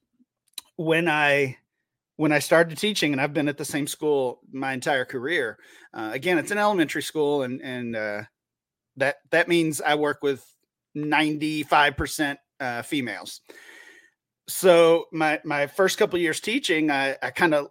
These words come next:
link up with, uh, an-, another, another guy that's teaching in the building. There's, there's pretty few of us. Uh, so we, we became friends and, you know, ate,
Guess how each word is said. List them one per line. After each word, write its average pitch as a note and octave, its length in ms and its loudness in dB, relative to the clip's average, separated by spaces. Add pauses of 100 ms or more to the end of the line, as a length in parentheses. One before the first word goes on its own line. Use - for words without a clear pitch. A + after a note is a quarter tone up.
link E3+ 300 0
up D#3+ 220 4
with, C#3+ 220 0
uh, C3 300 0
an-, C#3+ 280 -4
another, C#3 580 -2 (180)
another D3 320 0
guy C3 340 2
that's C#3+ 220 -6
teaching D3 300 -4
in C#3+ 60 -2
the C#3 60 -4
building. C#3+ 380 -2
There's, C3 320 -6
there's C3+ 180 -6
pretty D3+ 240 -6
few D#3 320 -4
of D3+ 100 -2
us. F#3 240 -4
Uh, C3 340 0 (580)
so C#3 440 6
we, D3+ 280 2 (100)
we F3+ 140 2
became F#3+ 340 6
friends F#3 680 2
and, C#3+ 540 -2 (920)
you A#2+ 80 -12
know, G2+ 160 -10 (100)
ate, E3 200 2